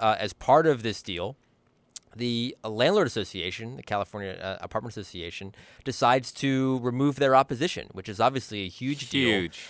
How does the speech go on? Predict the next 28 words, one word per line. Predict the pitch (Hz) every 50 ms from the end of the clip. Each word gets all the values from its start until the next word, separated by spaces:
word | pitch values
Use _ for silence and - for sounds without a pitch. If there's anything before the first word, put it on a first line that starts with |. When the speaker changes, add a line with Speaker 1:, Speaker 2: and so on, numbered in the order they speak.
| - - -
Speaker 1:
Um, | 120 123 123 123 120 _ -
and | - 123 131 135 135 131 131 -
let's | - 143 147 - - - _ -
take | - 151 147 -
a | 127
step | - - - 139 - _ -
back | 127 123 120 - - - _ _
further | - - 127 120 107 120 117 113 - -
for, | - 117 110 104 - -
for | - 123 -
context | - 135 160 175 - - - - - -
here. | 120 107 107
Remember, | 151 214 220 143 113
less | 123 185 247 - -
than | - 185
a | 147
year | 131 131 165 208 233 214
ago, | 135 104 92 - - 80 85 95 - _ _ - - - _ -
they | 113 135 151 175 196 202 190 175 156 151 - _ -
and | 131 131 131 131 131 123 117
their | 127 127 127 123
coalition | 107 - 131 135 135 143 139 - 139 117
supporters | 120 - - 160 175 175 147 123 110 -
spent | - - - 131 123 120 -
eighty | 113 139 156 170 190 180
million | 147 120 110 107 107 113 123 135 156 175 190 202 214 208 _ - - _ _ -
to | - 123
defeat | 110 127 104 - - - - 131 135 165 - - - -